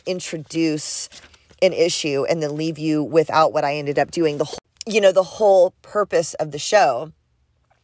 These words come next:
is that either myself or other addict alcoholics share challenging experiences, but then more importantly,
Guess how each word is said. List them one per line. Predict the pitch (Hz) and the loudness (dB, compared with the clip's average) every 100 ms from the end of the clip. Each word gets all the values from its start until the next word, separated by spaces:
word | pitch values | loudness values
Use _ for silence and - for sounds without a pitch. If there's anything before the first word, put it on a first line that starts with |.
| _ 165 | _ -10
is | |
that | 165 165 | 0 2
either | 165 165 | 2 0
myself | 156 147 - 170 180 | -2 -2 2 4 2
or | 160 | 2
other | 160 147 | 2 2
addict | 156 156 151 | 0 -2 -4
alcoholics | 147 156 175 156 - - _ _ _ _ | -6 0 2 2 0 -14 _ _ _ _
share | - - 208 185 156 160 - _ _ _ _ | -14 -4 2 4 4 2 -6 _ _ _ _
challenging | - - 196 160 170 165 151 | -12 -6 -2 0 -2 -6 -10
experiences, | 147 - 185 190 160 - - 127 - - - _ _ - | -10 -8 -4 -4 -4 -8 -10 -10 -10 -14 -16 _ _ -6
but | - 185 | 0 2
then | 180 175 | 2 -2
more | 262 240 | 2 2
importantly, | 180 - 147 - 135 135 135 | 2 -2 -2 -2 -8 -10 -12